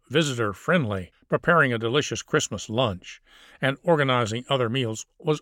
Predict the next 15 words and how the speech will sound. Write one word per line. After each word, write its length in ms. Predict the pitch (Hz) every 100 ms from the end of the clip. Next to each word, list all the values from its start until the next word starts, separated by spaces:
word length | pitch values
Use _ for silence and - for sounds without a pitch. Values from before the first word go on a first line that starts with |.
| -
overwhelming. 680 | 160 135 120 156 151 110 82 _ _ _ _
So, 380 | - 147 98 - _ - -
last 220 | 143 131
Christmas, 560 | - 143 - 92 - - -
we 140 | 165
compromised 680 | 147 151 139 131 113 107 113
by 140 | 135 120
having 300 | 135 131 120
my 120 | 113
husband's 460 | 127 151 131 113
parents 440 | - - 156 117 -
stay 280 | - 202 147
at 80 |
our 160 | 123 107
house 540 | 113 151 107 90 -